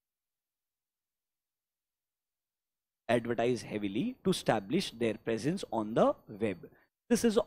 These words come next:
also called as one-to-one marketing।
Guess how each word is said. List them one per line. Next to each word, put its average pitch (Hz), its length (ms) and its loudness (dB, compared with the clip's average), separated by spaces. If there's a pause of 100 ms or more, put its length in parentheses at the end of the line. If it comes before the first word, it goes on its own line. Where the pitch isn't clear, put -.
also 254 320 8 (120)
called 113 260 6
as 98 360 -2 (960)
one-to-one 120 600 -2
marketing। - 440 -16